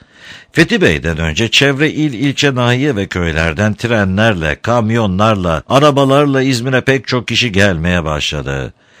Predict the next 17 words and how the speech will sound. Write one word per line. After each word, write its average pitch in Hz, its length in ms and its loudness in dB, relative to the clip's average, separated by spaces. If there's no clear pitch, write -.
İzmir'de 175 480 4
kendiliğinden 147 680 2
oluşan 101 400 0
Serbest 127 540 0
Parti 135 320 0
örgütünün 127 500 -2
iyi 143 280 -2
çalıştığı 123 480 -2
anlaşılıyordu. 76 1080 -2
Örgütün 80 500 -2
başında 131 340 0
genç 143 400 0
bir 143 200 0
doktor 110 400 0
vardı, 73 600 -4
Hayri 135 400 2
Üstündağ. 80 720 -2